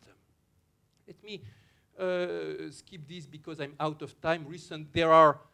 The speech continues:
other issues about what you do when you have linear operators, but which are Boltzmann type. You know, a Boltzmann operator is like integral. It will be a big mess if you start to write it as A star A. You don't want to take the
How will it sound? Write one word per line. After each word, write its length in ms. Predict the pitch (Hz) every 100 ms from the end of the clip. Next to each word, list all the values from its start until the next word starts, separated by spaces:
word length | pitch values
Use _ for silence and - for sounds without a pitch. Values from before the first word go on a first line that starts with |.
| _ _
other 260 | 170 175 180
issues 420 | 185 - 196 180
about 280 | 160 160 156
what 160 | 180 -
you 60 |
do 140 | 151 180
when 180 | 170
you 80 | 160
have 260 | 151 160 127
linear 480 | 135 196 185 185 175
operators, 640 | 170 165 151 160 - 175
but 200 | 139 143
which 180 | 170 -
are 120 | 151
Boltzmann 480 | 120 170 156 131 123
type. 280 | 175 180 - -
You 80 |
know, 220 | 160 208 123 - _ _ _ _ 147
a 40 |
Boltzmann 840 | 143 170 180 170 160 147 147 139
operator 720 | 175 175 151 160 190 190 202 185
is 180 | 165 135
like 240 | 147 147
integral. 800 | 180 185 - 160 170 196 202 202
It 180 | 156 156
will 80 | 170
be 140 | 143
a 40 | 156
big 220 | 135 151
mess 300 | 175 185 151
if 120 | -
you 60 | 165
start 280 | - 156 156
to 60 |
write 260 | 143 143 139
it 140 | 160
as 180 | 147 135 156
A 80 | 156
star 280 | - 135 139
A. 100 | 131
You 200 | 98 131
don't 220 | 151 147
want 160 | 160 156
to 80 | 147
take 320 | - 165 120
the 180 | 131 127